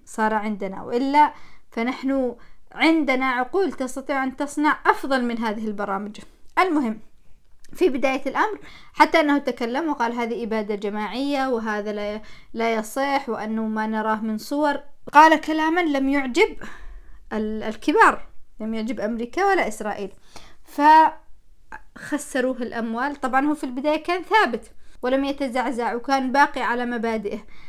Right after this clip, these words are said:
حتى أتى لحظة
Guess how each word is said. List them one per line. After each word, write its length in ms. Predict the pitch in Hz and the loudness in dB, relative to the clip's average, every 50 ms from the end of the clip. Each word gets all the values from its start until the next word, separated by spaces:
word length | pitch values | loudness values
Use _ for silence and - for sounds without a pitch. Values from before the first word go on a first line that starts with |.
| - - - | -12 -12 -12
حتى 720 | - - - 320 370 359 - - - - 277 247 247 240 - - | -8 -2 2 2 2 2 0 -8 -8 -4 -2 0 0 -2 -2 0
أتى 520 | - 285 - - - 392 453 494 494 - - - - - - - - - - - | -2 -2 0 2 4 6 8 8 6 4 -2 -14 -18 -20 -18 -18 -18 -18 -12 -8
لحظة 600 | - 226 226 240 302 - - - 240 254 233 240 | -6 -2 0 0 0 0 -2 -8 -6 -6 -6 -4